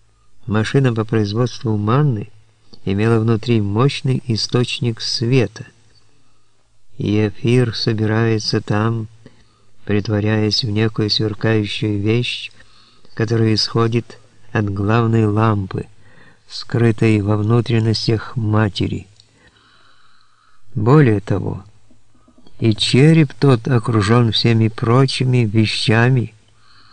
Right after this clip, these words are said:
и источник света истекал из двух мозгов, имевших особые отверстия. Он же, источник света, направлен в сторону человеческого члена.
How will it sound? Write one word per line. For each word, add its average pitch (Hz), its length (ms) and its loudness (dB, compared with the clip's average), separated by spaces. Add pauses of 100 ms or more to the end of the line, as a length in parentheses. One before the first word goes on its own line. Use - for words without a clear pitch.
(500)
и 110 160 4
источник 135 640 2
света 139 440 2
истекал 127 540 2
из 113 200 2
двух 110 360 0
мозгов, 110 840 2 (600)
имевших 113 720 2
особые 117 800 0
отверстия. 104 1040 -4 (1040)
Он 139 220 6
же, 139 320 2
источник 127 640 0
света, 120 380 0
направлен 104 680 0
в - 80 -8
сторону 107 520 2
человеческого 117 1040 0
члена. 101 680 -4